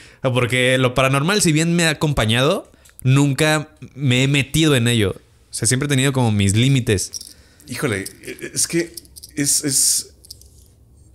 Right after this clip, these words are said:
Speaker 2: tienes muchas curiosidades, muchas dudas que quieres resolver, que quieres absorber conocimiento para poder resolverlas, pero también hay muchos, eh, muchas cosas de la vida real, normal, cotidiana,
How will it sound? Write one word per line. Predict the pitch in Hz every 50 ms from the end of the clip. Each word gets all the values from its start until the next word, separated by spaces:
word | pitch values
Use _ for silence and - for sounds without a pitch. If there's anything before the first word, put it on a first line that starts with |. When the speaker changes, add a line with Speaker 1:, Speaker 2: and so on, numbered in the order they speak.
| - - - 123 - - - - - 131
Speaker 2:
tienes | - - 175 185 165
muchas | 175 185 - 170 151 147 123 110
curiosidades, | - 120 107 104 98 92 104 98 104 117 120 113
muchas | 120 123 156 - 139 117 107
dudas | 110 104 104 120 139 - -
que | - 98
quieres | - 120 113 123 110
resolver, | 107 92 - 90 82 76 90 104 - -
que | - 90
quieres | - 104 101 104 98 - - 85
absorber | - - - - - 87 80 - 92 90
conocimiento | 107 101 92 - 87 90 90 87 -
para | - -
poder | - - - 90
resolverlas, | 92 - 92 80 82 82 87 107 107 - - - - - - - - -
pero | 95 90
también | - 95 104 110
hay | 117 117
muchos, | 117 120 117 117 127 117 - - - - - - -
eh, | - 95 82 76 76 76 67 65
muchas | 87 98 - 107 95 - -
cosas | - - - 104 95 - 107 92 - - - -
de | 87 90
la | 80 78 80
vida | 82 92 95 98 87
real, | 80 - 82 80 82 92 92
normal, | 85 78 73 76 80 87 -
cotidiana, | - - - 76 69 71 76 76 80 90 104